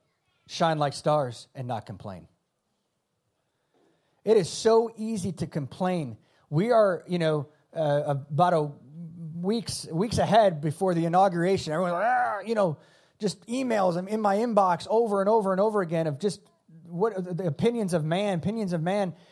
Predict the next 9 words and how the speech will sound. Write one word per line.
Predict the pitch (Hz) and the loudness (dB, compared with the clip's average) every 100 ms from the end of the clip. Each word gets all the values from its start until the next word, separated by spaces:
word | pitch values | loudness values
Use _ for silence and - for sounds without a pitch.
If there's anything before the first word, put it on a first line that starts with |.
| _ - | _ -2
and | 214 | 0
it | 208 - | 0 2
provokes | 196 147 254 - | 2 8 6 6
something | - 202 151 151 110 107 _ _ | -2 -2 -2 -8 -10 -14 _ _
in | 165 151 | -6 -4
you. | 123 92 - _ | -4 -8 -16 _
It's | 214 - | -2 0
supposed | - 277 359 - | 4 4 2 -4
to. | 180 107 | -10 -10